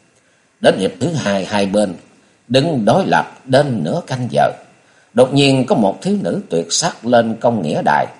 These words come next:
Không hiểu hai bên thảo luận với nhau những gì, rồi hiệp thứ hai không động thủ nữa. Kim Cương Minh Đà Chúa tuyên bố phế bỏ trận đấu này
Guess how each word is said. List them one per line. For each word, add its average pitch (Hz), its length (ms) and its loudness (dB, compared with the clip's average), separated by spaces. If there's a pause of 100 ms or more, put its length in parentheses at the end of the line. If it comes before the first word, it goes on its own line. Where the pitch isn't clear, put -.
(520)
Không 113 200 0
hiểu 156 140 2
hai 117 180 2
bên 107 260 2
thảo 135 200 -2
luận 101 280 -2
với 151 120 0
nhau 117 300 -2
những 107 340 -4
gì, 73 220 -6 (320)
rồi 120 200 4
hiệp 120 200 0
thứ 190 100 0
hai 143 280 0
không 147 260 0
động 101 240 2
thủ 98 220 -4
nữa. 87 180 -6 (840)
Kim 120 160 2
Cương 120 240 2
Minh 113 200 2
Đà 76 200 0 (100)
Chúa 151 260 -2
tuyên 101 240 -2
bố 117 200 2
phế 160 360 2
bỏ 143 240 2
trận 82 220 -4
đấu 139 240 -2
này 73 180 -8